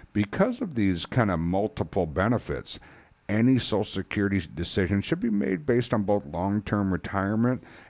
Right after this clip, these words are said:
and estate planning objectives. And, and I think, you know, when it comes to se-, Social Security, we always encourage people to, to just make a conscious decision. Don't get to sixty-two and flip it on because you can. Now,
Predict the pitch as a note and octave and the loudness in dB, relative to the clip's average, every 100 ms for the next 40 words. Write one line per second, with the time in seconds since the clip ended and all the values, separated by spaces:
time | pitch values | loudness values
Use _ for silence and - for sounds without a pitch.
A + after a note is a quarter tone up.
0 | - G2+ G2+ F2+ - G2 - G2 F2 F2+ | -2 2 2 0 0 -2 0 0 0 0
1 | D#2 C2+ F2+ F2 - A2+ A2+ A#2 C3 B2 | -2 -6 -2 -2 0 0 0 0 -2 0
2 | C3+ C3+ C3 D#3 C#3 - B2+ A#2 A2+ G#2+ | 2 2 2 0 -2 -2 2 4 2 0
3 | - C3+ B2+ - - E2+ - - A2 - | 0 -2 0 -2 -2 -4 -4 0 0 -2
4 | D#2 - G#2 F2 D#2+ - - - - - | -6 0 2 4 2 0 -8 -20 -14 2
5 | A2 C#3 A2+ A2+ G#2 F2+ F2 E2 G#2 F#2+ | 4 6 6 4 4 2 -2 0 2 4
6 | D#2+ - G2 - F#2 E2 F2 _ - C3+ | 2 0 -2 0 -2 -2 -8 _ -2 2
7 | A3 - D#3+ C3 C3 F#2+ - G2 F#2 - | 2 2 2 2 2 -2 -2 0 0 -2
8 | - - - D2+ - - D3+ G3 G#3+ C#3 | -4 -4 -2 -4 -4 0 2 4 4 2
9 | - D3 - A#2 - A#2+ F#2 A2 G2+ F#2+ | 2 2 2 0 4 4 4 2 2 2
10 | F#2 E2 E2 F2+ D#2 D#2 - D2 C#2+ G2 | 2 2 0 0 0 0 0 0 0 0